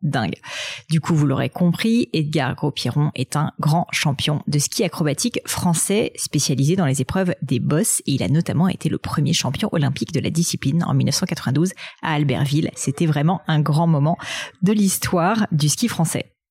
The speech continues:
Après ça, Edgar ne s'est pas arrêté là et est devenu champion du monde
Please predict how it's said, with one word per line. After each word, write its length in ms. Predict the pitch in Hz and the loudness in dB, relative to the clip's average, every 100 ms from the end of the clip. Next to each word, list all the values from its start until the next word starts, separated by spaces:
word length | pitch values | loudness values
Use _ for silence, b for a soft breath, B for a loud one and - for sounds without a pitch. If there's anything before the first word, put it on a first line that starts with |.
| _ | _
Après 280 | 160 - 170 | -4 0 0
ça, 320 | - 165 160 - | 0 0 0 0
Edgar 320 | 147 151 143 | 0 0 2
ne 120 | 139 | 0
s'est 140 | 139 | 0
pas 140 | 143 127 | 0 0
arrêté 300 | 139 120 156 | 0 0 2
là 220 | 165 208 - | 2 0 -2
et 100 | 254 | 0
est 40 | 226 | 2
devenu 420 | 143 143 143 165 | 4 4 2 0
champion 400 | - - 131 180 | -2 -4 -2 0
du 120 | 151 | 2
monde 220 | 117 131 | 2 2